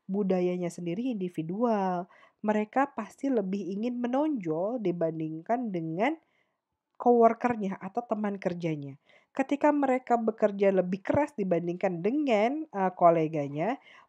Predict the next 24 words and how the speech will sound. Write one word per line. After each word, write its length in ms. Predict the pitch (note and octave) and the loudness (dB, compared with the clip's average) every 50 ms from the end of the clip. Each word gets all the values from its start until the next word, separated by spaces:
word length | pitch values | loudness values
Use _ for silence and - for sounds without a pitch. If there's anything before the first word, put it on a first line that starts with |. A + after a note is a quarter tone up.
| _ G#3+ | _ -4
maka 420 | G3+ G3 F#3+ - - C4+ D4+ D#4 - | -4 -4 -4 0 0 0 0 0 -2
mereka 360 | A3 G#3+ G3+ F#3 D#3+ - A3+ A#3+ | -2 -2 -2 -2 2 2 2 2
mengharapkan 880 | A#3+ A3 G3+ F#3 E3+ D#3 C#3+ G3+ B3+ C#4+ - - - - D3+ D#3 F#3 G#3 G3 | 2 0 -4 -6 -6 -2 0 0 0 0 -2 -12 -10 -6 -6 -6 -6 -6 -6
bisa 360 | G3 G3 F#3+ - - A3 A3 | -6 -8 -6 -2 0 0 0
mendapatkan 720 | A3 G#3+ G3 F#3+ F3 E3 D3+ - - E3 D#3+ - G#3+ G#3+ A3 G#3 | 0 -2 -4 -2 -2 -2 -2 -2 -4 -6 -2 -2 -2 -2 -2 -4
reward 400 | G#3+ A#3+ B3 A#3 B3 A#3+ A#3 - - G3+ | -4 -4 -2 2 2 2 2 2 -4 -4
yang 100 | F#3 F#3 | -4 -2
lebih 300 | G#3+ A3 G#3 G#3+ G#3+ G3+ | -4 -2 -2 -2 -2 0
daripada 500 | F3+ D#3+ D#3+ E3 D#3+ - - D#3+ F3 G3+ G3+ | 0 0 0 0 -2 -2 -4 -2 0 -2 -4
coworkernya 960 | - - G#3+ G3 F#3+ F3+ F3 E3 D#3+ D#3 - - - D3+ D#3 D3+ C#3+ C3 C3 _ _ _ _ _ _ _ _ _ - | 0 2 2 2 4 4 2 2 0 -2 -6 -8 -8 -6 -8 -10 -12 -12 -12 _ _ _ _ _ _ _ _ _ -8
atau, 480 | E3+ E3 - - F#3 G#3 A#3 A#3 G#3 - | -8 -8 -2 0 4 4 4 4 4 2
eee, 340 | F#3 F3 E3+ E3+ E3 E3+ E3 E3 | 2 2 4 4 4 2 0 -2
rekan 340 | - - - - G3+ G3 G3+ F#3+ | -8 -16 -2 0 0 0 0 -6
sejawatnya. 800 | - F#3+ F3+ E3+ D#3+ D3 D3 D3 C#3+ _ _ D#3+ D3+ D3 C#3 C#3+ - _ _ _ _ _ _ _ | -10 -8 -4 -4 -4 -4 -4 -8 -10 _ _ -10 -10 -8 -10 -12 -16 _ _ _ _ _ _ _
Itu 180 | F#3+ F#3 - F#3 | -8 -4 -4 -4
sebabnya 720 | F#3 - F3+ F#3 E3 D3+ - _ F3 F3 F3+ G#3 A#3+ C4+ - - | -4 -2 -2 0 -2 -2 -2 _ -4 -2 0 0 0 0 -2 -4
reward 560 | G3+ G#3+ A3 G#3 F#3+ F#3 F#3 G3+ A3+ C4 D4+ - _ G3 | -4 -2 -2 -2 -2 -2 0 2 2 2 0 -4 _ -2
based 320 | F#3+ F#3 F#3+ F#3+ - _ - G#3+ | 0 0 0 0 -2 _ -4 -2
on 200 | A3+ B3 C4 A#3+ - | -2 -2 -2 -2 -4
individual 1000 | G3 F#3+ F#3 F3+ F#3 - _ - E3 F3 E3+ F3 F3+ E3+ D#3+ E3 E3+ G3 G3 - _ | -4 -4 -2 -4 -6 -4 _ -6 -2 -2 -2 0 0 0 0 0 0 -2 -4 -6 _
itu 260 | F3 F3 E3+ - G3 - | -8 -8 -8 -8 -10 -10
akan 380 | - F#3+ F#3+ - - A3 G#3+ F#3+ F3+ | -10 -14 -16 -6 -6 -6 -4 -4 -6
lebih 280 | E3+ F3 F3 G#3 G#3+ - - | -6 -4 -4 -6 -6 -6 -8
efektif. 720 | D#3+ D#3 - _ D3 - - _ _ D#3 D3+ D3 D3 C#3+ | -12 -12 -12 _ -20 -20 -20 _ _ -14 -12 -12 -12 -14